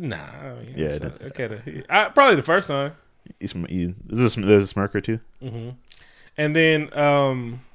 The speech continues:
Speaker 1: because, uh, Scott Summers doesn't exist, the tactics fall apart at the, <laughs> for the rest of the movie.
Speaker 2: <laughs>
Speaker 1: Great,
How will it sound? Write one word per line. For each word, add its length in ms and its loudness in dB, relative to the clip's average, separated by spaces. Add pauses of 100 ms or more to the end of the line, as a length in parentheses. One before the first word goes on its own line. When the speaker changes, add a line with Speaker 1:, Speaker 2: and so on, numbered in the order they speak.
(580)
Speaker 1:
because, 500 0
uh, 480 -6
Scott 480 -2
Summers 360 -2
doesn't 200 -2
exist, 480 -6 (400)
the 80 -8
tactics 460 0
fall 360 0
apart 460 -6 (240)
at 220 -10
the, 120 -10
<laughs> 0 -
for 280 -6
the 80 0
rest 180 -2
of 60 -2
the 80 0
movie. 300 4 (420)
Speaker 2:
<laughs> 60 -18
Speaker 1:
Great, 440 8